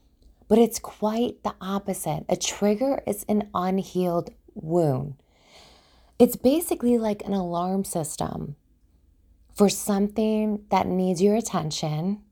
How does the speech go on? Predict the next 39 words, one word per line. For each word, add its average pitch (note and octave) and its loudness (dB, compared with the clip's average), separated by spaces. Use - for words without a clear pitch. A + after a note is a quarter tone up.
that's G3 2
unhealed. F#3+ 0
So - 4
you B3 10
know B3+ 4
how C#4 -2
people A#3 0
talk G3+ -2
about F#3 0
the G#3 6
world G3+ 4
is F3+ -2
a F#3+ 0
mirror E3 -2
for E3 -2
us, D#3+ -2
or F#3+ 8
people B3+ 0
are F3 2
mirrors E3+ 0
for D3 0
us. - -4
This D4 4
is E4+ 2
what B3+ 0
they're A#3 2
talking F#3+ -4
about, D#3 -8
that F#3+ 0
if F#3+ 2
something A#3+ 0
gets A#3+ 0
activated G3 0
in E3+ -2
you, F3 2
even A#3 4
if D4+ -2
another G#3+ 2
person G3 -2